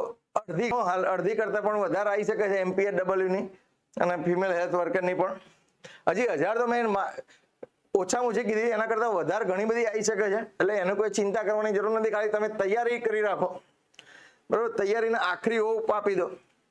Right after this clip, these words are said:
એ સિવાય અહીંયા આ તમે આખો દિવસ YouTube પર બુકબર્ડ સાથે જોડાયેલા રહો, અલગ અલગ સિરીઝો અહીંયા ચાલી રહી છે, જેમ કે કરંટ અફેરની સંકલ્પ સિરીઝ ચાલી રહી છે ડી વાય એસ ઓ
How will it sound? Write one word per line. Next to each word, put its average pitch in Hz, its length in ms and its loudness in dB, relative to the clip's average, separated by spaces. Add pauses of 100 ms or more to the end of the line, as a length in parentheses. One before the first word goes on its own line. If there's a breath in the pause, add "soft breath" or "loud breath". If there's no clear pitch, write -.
(680)
એ 214 140 4
સિવાય 220 360 2
અહીંયા 208 520 0 (220 loud breath)
આ 175 120 2
તમે 202 460 0 (160)
આખો 220 240 2
દિવસ 220 320 2
YouTube 208 260 0
પર 170 340 0 (280)
બુકબર્ડ 190 340 2
સાથે 202 240 2
જોડાયેલા 202 400 2
રહો, 196 140 2
અલગ 196 380 0
અલગ 208 160 0
સિરીઝો 214 380 0
અહીંયા 208 180 0
ચાલી 208 280 0
રહી 196 140 0
છે, 196 140 0 (360 loud breath)
જેમ 185 160 2
કે 202 100 2
કરંટ 196 360 0
અફેરની 196 500 0 (260 soft breath)
સંકલ્પ 202 520 0
સિરીઝ 208 400 0
ચાલી 202 200 2
રહી 202 140 2
છે 190 100 2
ડી 180 160 2
વાય 196 160 2
એસ 185 120 0
ઓ 196 60 0